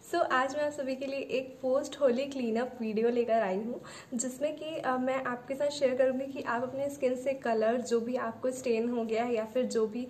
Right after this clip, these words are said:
आपकी skin पे color, अ, रह गया है, उसे आप कैसे remove कर सकते हैं। So, बहुत ही easy, simple video है, so आप उसे एंड तक देखिएगा। And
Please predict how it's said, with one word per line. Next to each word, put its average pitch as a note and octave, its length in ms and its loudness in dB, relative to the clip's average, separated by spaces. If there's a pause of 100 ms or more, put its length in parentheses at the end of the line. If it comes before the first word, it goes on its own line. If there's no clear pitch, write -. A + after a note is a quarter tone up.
(280)
आपकी A#3+ 240 2
skin B3 320 0
पे C#4 120 0
color, A3+ 280 4
अ, B3+ 240 -4
रह A3 440 2
गया B3 180 2
है, C4 80 -2
उसे C4+ 240 0
आप C4 220 0
कैसे B3+ 460 4
remove A#3 360 2
कर A3+ 200 0
सकते G#3+ 320 -4
हैं। G#3+ 240 -4 (340)
So, E4 180 -2
बहुत C4+ 360 0
ही C#4 200 -6
easy, B3+ 260 -4
simple B3+ 340 0
video A3+ 460 0
है, B3 340 0
so B3+ 100 2 (100)
आप G#3+ 220 0
उसे A#3+ 160 -2
एंड G#3+ 260 -2
तक C4 60 2
देखिएगा। A#3 580 -2
And C4 200 -2